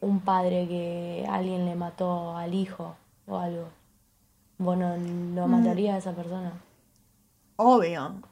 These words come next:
Speaker 1: Por eso,
Speaker 2: obvio,
Speaker 1: algo
Speaker 2: por
Speaker 1: así
Speaker 2: eso.
Speaker 1: sí, pero en otras circunstancias, no. Qué sé yo.
Speaker 2: ¿Te bebería-, te beberías tu propia orina si estuvieras en mitad del desierto y sin agua?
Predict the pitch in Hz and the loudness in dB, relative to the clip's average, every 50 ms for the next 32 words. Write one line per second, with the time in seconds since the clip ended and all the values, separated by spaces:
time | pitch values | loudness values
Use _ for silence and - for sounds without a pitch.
0 | _ _ - 185 180 196 226 226 202 190 185 202 214 208 208 196 196 202 196 202 | _ _ -4 0 2 4 4 4 4 2 2 2 2 2 2 2 2 0 0 0
1 | 214 185 170 175 208 196 190 180 170 - - - - 175 170 170 165 165 160 165 | 0 0 0 -2 -2 -2 -2 -4 -6 -8 -14 -10 -10 -8 -8 -6 -8 -8 -8 -8
2 | - 190 185 180 185 185 185 190 190 196 180 - - 175 - 175 165 165 - 180 | -8 -8 -8 -8 -8 -8 -6 -6 -6 -8 -10 -10 -12 -12 -12 -12 -16 -12 -10 -8
3 | 185 180 185 180 180 180 - _ _ - 202 - - _ - - _ _ _ _ | -8 -8 -8 -10 -12 -14 -16 _ _ -20 -20 -20 -20 _ -20 -20 _ _ _ _
4 | _ _ _ _ - - - - - - - 339 320 294 269 285 277 262 262 254 | _ _ _ _ -16 -16 -12 -8 -6 2 8 8 10 10 10 10 10 12 12 12
5 | 247 254 330 392 508 466 - - - - - _ _ _ - 320 285 254 262 262 | 12 12 10 10 8 8 6 4 -6 -18 -20 _ _ _ 4 6 8 8 8 8
6 | 247 262 269 294 370 539 587 494 - - - - 277 247 190 - 240 247 269 - | 8 8 8 8 10 10 10 8 8 -2 2 4 4 4 6 6 8 8 8 8
7 | - 302 269 220 208 196 - - 202 214 214 214 208 202 202 233 262 277 262 220 | 8 6 6 6 6 6 6 6 6 6 6 6 2 2 4 4 6 6 6 6
8 | 190 175 180 202 185 - - - 254 247 - - 254 247 294 381 453 440 311 247 | 4 2 0 -4 -6 -6 0 2 2 2 4 6 6 8 8 8 8 8 6 6
9 | 254 247 226 226 208 196 190 - 240 247 269 277 262 254 233 233 226 208 202 196 | 6 6 6 4 0 -2 2 8 10 10 10 10 10 6 6 6 2 0 -2 -4
10 | - - - 302 330 339 294 - - 220 202 175 - 226 190 - - 247 254 262 | -4 2 2 4 4 4 0 2 6 6 6 6 4 0 -4 0 4 6 8 8
11 | 240 277 349 311 247 202 175 165 160 180 185 185 | 8 6 6 6 6 6 6 6 2 -2 -4 -8